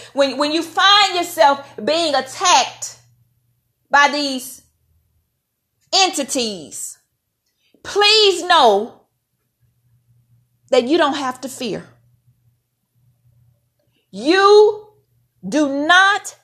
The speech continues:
have to be afraid. You matter so much.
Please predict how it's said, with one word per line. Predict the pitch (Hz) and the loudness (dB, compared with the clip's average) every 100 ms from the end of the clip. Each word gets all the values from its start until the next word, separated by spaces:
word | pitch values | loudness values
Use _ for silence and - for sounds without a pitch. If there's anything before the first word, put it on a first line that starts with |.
| _ - | _ -6
have | 349 320 320 - _ - | 2 4 2 -2 _ -8
to | - | -6
be | 233 285 302 | -4 -2 2
afraid. | 311 269 262 180 160 - - _ _ _ _ _ _ _ _ _ _ _ _ | 2 2 0 0 -4 -14 -20 _ _ _ _ _ _ _ _ _ _ _ _
You | 190 185 294 440 440 349 | -18 0 4 8 6 4
matter | 311 320 269 175 170 185 _ | -2 0 0 -4 -6 -14 _
so | - - - 277 311 | -18 -12 -4 -2 -4
much. | 294 247 185 _ - | -6 -8 -10 _ -20